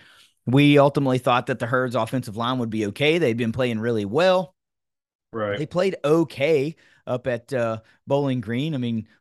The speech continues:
Speaker 1: LeBourne still went over a hundred yards and, and, uh, you know, uh,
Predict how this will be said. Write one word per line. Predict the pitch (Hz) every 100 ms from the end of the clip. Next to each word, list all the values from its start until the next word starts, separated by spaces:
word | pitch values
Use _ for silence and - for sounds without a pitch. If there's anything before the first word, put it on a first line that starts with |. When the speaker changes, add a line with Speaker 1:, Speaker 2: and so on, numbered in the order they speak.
| -
Speaker 1:
LeBourne | 113 107 135
still | - 135
went | 120 120
over | 117 110
a |
hundred | 104 120 104
yards | 90 90 123 127
and, | 110 98 90 _ _ -
and, | 101 101 98
uh, | 98 95 92
you | 101
know, | 98 101 98 67
uh, | 57